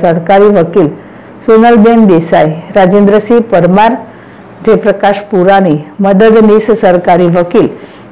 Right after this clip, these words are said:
એમ જે પટેલ, એસ એસ મંસૂરી સહિતના જિલ્લાના પોલીસ અધિકારીઓ ઉપસ્થિત રહ્યા હતા.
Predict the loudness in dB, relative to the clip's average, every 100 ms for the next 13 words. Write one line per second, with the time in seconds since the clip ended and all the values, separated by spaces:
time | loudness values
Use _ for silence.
0 | 0 2 2 2 2 2 0 2 0 0
1 | -8 -20 -20 -20 -4 -2 0 0 -2 -2
2 | 0 0 0 -2 -2 -4 -8 -20 -6 -2
3 | 0 0 -2 0 0 -4 -14 -20 -20 -20
4 | -10 -2 2 2 2 0 0 0 0 0
5 | 0 0 0 2 2 2 0 -2 -4 -6
6 | -4 -2 0 0 -2 -2 -4